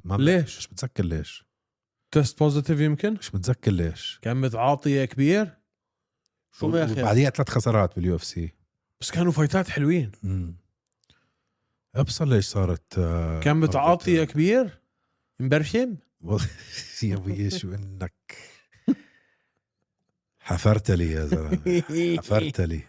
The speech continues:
Speaker 2: طيب، خلصنا من، آه، The Ultimate Fighter؟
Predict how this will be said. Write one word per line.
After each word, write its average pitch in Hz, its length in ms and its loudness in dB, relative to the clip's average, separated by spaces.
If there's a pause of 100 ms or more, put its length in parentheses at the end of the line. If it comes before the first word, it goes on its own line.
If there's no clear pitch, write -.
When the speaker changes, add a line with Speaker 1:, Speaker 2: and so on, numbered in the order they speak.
(140)
Speaker 2:
طيب، 131 260 2 (440)
خلصنا 185 380 0
من، 160 200 2
آه، 139 340 2
The 156 280 4
Ultimate 156 300 2
Fighter؟ 160 340 2